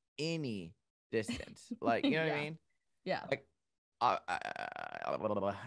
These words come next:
Speaker 1: I don't know. Like, I don't care about following a whale from, like, Monterey to San Francisco, but following it from, like, Maui to Alaska or something.
Speaker 2: Yeah.
Speaker 1: Or even, like, yeah, I don't know, one of these sounds really cool 'cause they're not that far, but they're far.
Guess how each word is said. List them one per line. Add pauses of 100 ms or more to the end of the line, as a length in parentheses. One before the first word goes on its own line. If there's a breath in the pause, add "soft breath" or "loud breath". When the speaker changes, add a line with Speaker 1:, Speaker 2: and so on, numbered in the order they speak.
Speaker 1:
I
don't
know.
Like,
I
don't
care
about
following
a
whale
from,
like, (420)
Monterey
to
San
Francisco,
but (360)
following
it
from,
like, (760)
Maui
to
Alaska
or
something. (180)
Speaker 2:
Yeah. (320)
Speaker 1:
Or
even,
like, (920)
yeah,
I
don't
know,
one
of
these
sounds
really
cool
'cause
they're
not
that
far,
but
they're
far.